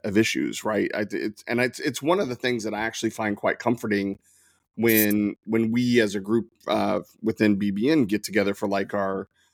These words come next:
our annual meetings and our academies and stuff like that is, you know, I hear from, from folks at Itio or folks at Green Hat or, or Fifth Ring or wherever,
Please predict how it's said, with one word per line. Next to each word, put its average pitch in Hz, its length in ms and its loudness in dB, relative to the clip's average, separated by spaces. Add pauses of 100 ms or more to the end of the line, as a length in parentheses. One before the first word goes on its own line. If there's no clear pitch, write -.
(120)
our 110 100 0
annual 107 260 4
meetings 107 540 2
and 101 100 -2
our 92 100 -2
academies 101 680 0
and 98 120 -8
stuff - 240 -10
like 101 160 -10
that 139 280 -2 (420)
is, 101 640 0 (400)
you 117 80 -6
know, 117 60 -2
I 113 100 2
hear 131 500 2
from, 101 600 -2
from 104 320 -2 (100)
folks 110 240 0
at 101 180 -2
Itio 101 720 2
or 101 420 2
folks - 520 2
at 104 220 -2
Green 113 320 4
Hat 98 440 -2
or, 98 340 -2
or 95 260 -6
Fifth - 240 0
Ring 104 280 2
or 98 100 0
wherever, 104 520 0